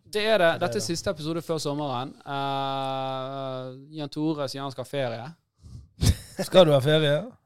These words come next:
Speaker 2: Ja, men jeg, altså, jeg
Speaker 3: Du kom
Speaker 2: tar
Speaker 3: jo nettopp for en tre ukers ferie.
Speaker 2: Nei, men jeg begynner i ferie nå.
Speaker 3: Ja.
Speaker 2: Tar ut ferie. Og så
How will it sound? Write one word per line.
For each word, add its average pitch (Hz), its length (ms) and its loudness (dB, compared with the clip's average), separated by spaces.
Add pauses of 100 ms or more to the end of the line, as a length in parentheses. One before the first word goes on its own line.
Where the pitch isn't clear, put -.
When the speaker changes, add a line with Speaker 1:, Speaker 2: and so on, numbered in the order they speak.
(340)
Speaker 2:
Ja, 160 100 -8
men 151 180 -6
jeg, 151 220 -4
altså, 156 240 -2
jeg 143 120 -4
Speaker 3:
Du 180 80 -10
kom 240 200 2
Speaker 2:
tar 185 60 0
Speaker 3:
jo 180 60 2
nettopp 170 280 0
for 156 80 0
en 147 60 -2
tre 143 240 0
ukers 123 260 -4
ferie. 120 320 -6
Speaker 2:
Nei, 190 260 -8
men 196 180 -8
jeg 175 180 -6
begynner 165 320 -8
i 170 40 -10
ferie 135 360 -6
nå. 120 120 -8 (200)
Speaker 3:
Ja. 147 220 -6
Speaker 2:
Tar 135 160 -8
ut 156 200 -12
ferie. 135 300 -10 (240)
Og 156 80 -20
så - 440 -6